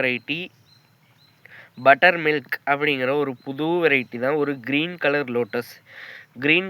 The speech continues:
கலர்ல அதிகமா லோட்டஸ் பார்த்துருக்க மாட்டீங்க. இது பாருங்க, ஒரு நல்ல ஒரு கிரீன் கலர் லோட்டஸ். எந்த ஒரு ஃபில்டருமே ஆட் பண்ணல. இது வந்து ஒரிஜினல் கலர். பாருங்க எவ்வளோ அழகா இருக்கு பாருங்க. நல்ல ஒரு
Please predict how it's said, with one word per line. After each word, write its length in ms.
கலர்ல 360
அதிகமா 340
லோட்டஸ் 400
பார்த்துருக்க 420
மாட்டீங்க. 400
இது 120
பாருங்க, 300
ஒரு 100
நல்ல 420
ஒரு 120
கிரீன் 320
கலர் 300
லோட்டஸ். 440
எந்த 240
ஒரு 140
ஃபில்டருமே 500
ஆட் 180
பண்ணல. 260
இது 140
வந்து 180
ஒரிஜினல் 580
கலர். 260
பாருங்க 300
எவ்வளோ 340
அழகா 300
இருக்கு 240
பாருங்க. 260
நல்ல 380
ஒரு 120